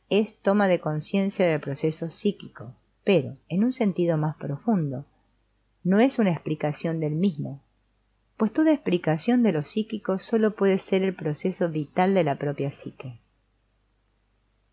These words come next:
La psicología ha de anularse a sí misma como ciencia, y solo así alcanzará su objetivo científico. Cualquier otra ciencia tiene una base fuera de sí misma. No le ocurre lo mismo a la psicología,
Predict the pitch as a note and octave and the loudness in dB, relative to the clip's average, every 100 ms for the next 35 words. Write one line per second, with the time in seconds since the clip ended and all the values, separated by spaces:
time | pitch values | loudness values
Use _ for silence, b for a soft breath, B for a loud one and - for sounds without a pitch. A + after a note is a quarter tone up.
0 | _ E3+ G#3+ A3+ G#3+ F#3+ F#3 - C3+ C3 | _ 0 0 0 2 2 2 0 -2 -4
1 | - _ F#3 A3+ A3 E3 E3 E3+ F3 E3+ | -10 _ 0 2 2 4 4 2 2 0
2 | D3 D3 D3+ D#3 D3 C3+ C3+ - F#3 D3 | -2 -2 -2 -2 -4 -6 -6 -2 0 -2
3 | - C#3 - _ _ _ _ - G3 C4 | -4 -8 -10 _ _ _ _ -6 0 4
4 | C4+ B3 - A#3 A3 F3+ E3+ D#3 D#3+ E3 | 6 6 6 4 6 2 2 2 2 2
5 | D#3 - - C#3+ C#3+ D3 C3+ B2 A#2+ - | -2 -4 -4 -2 -2 -2 -6 -6 -8 -10
6 | C#3+ - B2 _ _ _ _ _ _ _ | -14 -14 -18 _ _ _ _ _ _ _
7 | _ _ - A3 - E4 - F3+ - A3+ | _ _ 0 0 2 0 2 0 0 2
8 | B3 B3 G3 F3+ F#3 F3 D#3 E3 - E3 | 2 2 0 0 0 0 2 0 0 -4
9 | - F3+ F#3 F3 C#3+ - C3 C3 A#2 B2+ | -2 2 4 4 2 -2 -8 -8 -8 -10
10 | C#3 - _ _ _ _ F3+ G3+ G#3+ G#3 | -10 -12 _ _ _ _ 0 4 4 4
11 | C4 C#4 F#3+ D3 D#3 D3+ D3 C#3 - D3+ | 2 4 4 2 0 -2 -2 -4 -6 -6
12 | C#3 C#3 - G#3 D3+ C3+ | -4 -4 -2 0 0 -2